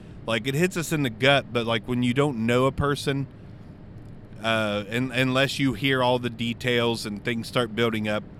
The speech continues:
like, you're generally able to keep your emotions under control. With Taylor Hawkins, we were not able to keep our emotions under control. We were both extremely upset. We, um,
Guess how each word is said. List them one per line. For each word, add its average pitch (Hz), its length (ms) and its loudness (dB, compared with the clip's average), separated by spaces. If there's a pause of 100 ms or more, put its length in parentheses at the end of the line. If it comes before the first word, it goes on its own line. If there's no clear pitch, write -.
(580)
like, 120 160 2
you're 139 120 0
generally 170 680 0
able 139 400 2
to 131 180 -2
keep - 380 0
your 120 140 2
emotions 113 520 0
under 104 220 0
control. 104 580 0 (1300)
With 131 140 0
Taylor 165 320 2
Hawkins, 156 640 2 (540)
we 147 100 2
were 156 140 4
not 156 240 4
able 131 200 4
to 120 60 0
keep 120 240 0
our 107 140 0
emotions 104 520 0
under 98 220 0
control. 110 420 -2
We 127 120 0
were 120 120 2
both 131 300 0
extremely 143 720 -2
upset. 101 500 -2 (920)
We, 123 300 4
um, 104 440 2